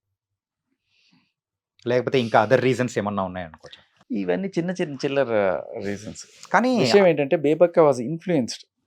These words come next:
Speaker 1: మ్మ్.
Speaker 2: గట్టిగా. ఆ, ఎవరో చెప్పారు, అంటే, "గేమ్ నువ్వు మరీ ఇంత మంచితనంతో ఆడితే నువ్వు ఏమవుతుంది?"
Speaker 1: మ్మ్.
Speaker 2: She, వచ్చిన కొత్తలో తను అందరితో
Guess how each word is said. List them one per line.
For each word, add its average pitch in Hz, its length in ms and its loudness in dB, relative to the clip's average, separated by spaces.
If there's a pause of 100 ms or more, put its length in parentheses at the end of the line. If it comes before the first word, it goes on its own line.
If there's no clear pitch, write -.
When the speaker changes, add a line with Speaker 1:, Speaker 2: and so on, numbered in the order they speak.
(400)
Speaker 1:
మ్మ్. 120 180 -6
Speaker 2:
గట్టిగా. 110 280 -2 (480)
ఆ, 117 80 -8 (840)
ఎవరో 160 260 4
చెప్పారు, 110 260 -2
అంటే, 101 180 -4
"గేమ్ 123 280 2
నువ్వు 123 200 0
మరీ 113 200 2
ఇంత 113 140 -2
మంచితనంతో 113 580 0
ఆడితే 104 260 2 (480)
నువ్వు 98 260 -4
ఏమవుతుంది?" 98 640 -4 (220)
Speaker 1:
మ్మ్. 123 140 -10 (360)
Speaker 2:
She, - 180 -14 (340)
వచ్చిన 170 280 0
కొత్తలో 196 340 2
తను 139 360 4
అందరితో 127 320 2